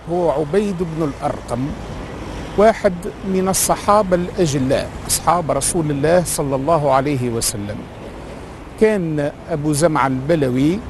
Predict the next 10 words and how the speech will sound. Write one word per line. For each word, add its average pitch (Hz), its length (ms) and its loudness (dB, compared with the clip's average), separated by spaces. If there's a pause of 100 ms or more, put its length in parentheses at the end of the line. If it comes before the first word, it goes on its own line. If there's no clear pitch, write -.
(600)
شهد 165 800 2 (280)
بيعة 190 420 4
الرضوان 160 840 4
مع 160 320 2
رسول 156 380 0
الله 143 380 2
صلى 135 280 -2
الله 135 360 2
عليه 127 380 0
وسلم، 107 520 -2